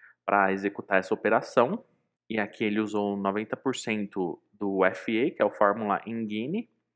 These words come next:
e o S E, ele usou apenas um ponto um por cento, que é o Storage Engine, ok? E aqui você perceba que ele faz vários cálculos aqui,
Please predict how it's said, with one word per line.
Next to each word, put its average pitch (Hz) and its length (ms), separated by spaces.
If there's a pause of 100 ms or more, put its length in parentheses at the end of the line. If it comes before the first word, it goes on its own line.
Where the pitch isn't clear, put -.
(460)
e 123 360
o 120 120
S 123 280
E, 139 480
ele 110 220
usou 117 320
apenas 120 480
um 147 240 (160)
ponto 147 340
um 147 60
por 151 220
cento, 123 460 (380)
que - 60
é 107 40
o 110 80
Storage 117 600
Engine, 95 540 (260)
ok? 104 520 (680)
E 147 80
aqui 160 180
você 165 220
perceba 151 400
que 180 400 (220)
ele 110 180
faz 117 300
vários 113 360
cálculos 107 680
aqui, - 480